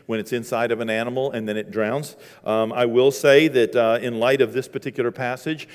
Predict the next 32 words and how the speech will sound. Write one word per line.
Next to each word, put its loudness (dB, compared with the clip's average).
every -6
time -4
I -2
buy -2
a 0
dog, 0
every -4
time -6
I -2
bought 0
a 2
horse, 0
every -4
time -4
I, -8
I 0
would 0
always -2
preach -6
the -2
gospel -2
to 0
the -4
animal, 0
lay 2
hands -4
on 0
it -4
and -14
pray -2
for -6
it. -14